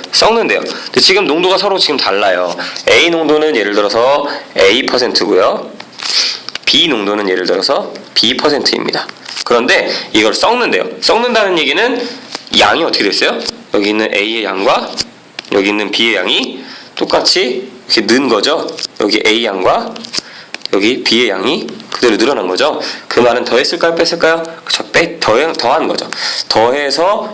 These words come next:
이렇게 나오게 되는 겁니다. 혹은 소금물에 소금을 더 넣을 수 있겠죠. 여기에 소금을 더 넣어가지고, 그죠? 소금을 더 넣는 경우도 더 더해준다는 얘기예요. 그런데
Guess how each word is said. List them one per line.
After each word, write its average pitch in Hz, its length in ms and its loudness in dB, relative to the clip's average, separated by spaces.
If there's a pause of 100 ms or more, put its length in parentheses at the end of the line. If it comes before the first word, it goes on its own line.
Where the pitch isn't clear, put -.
이렇게 104 280 4
나오게 90 260 0
되는 87 200 -6
겁니다. - 340 -6 (1000)
혹은 143 520 2 (300)
소금물에 226 500 2
소금을 269 420 2
더 202 100 2
넣을 139 160 4
수 135 140 -2
있겠죠. 135 400 0 (340)
여기에 131 380 4
소금을 233 400 2
더 139 100 0
넣어가지고, 98 760 0 (680)
그죠? 123 240 2 (880)
소금을 208 400 2
더 135 100 0
넣는 107 260 0
경우도 104 280 0
더 110 180 -2
더해준다는 92 560 2
얘기예요. - 280 -4 (460)
그런데 131 520 0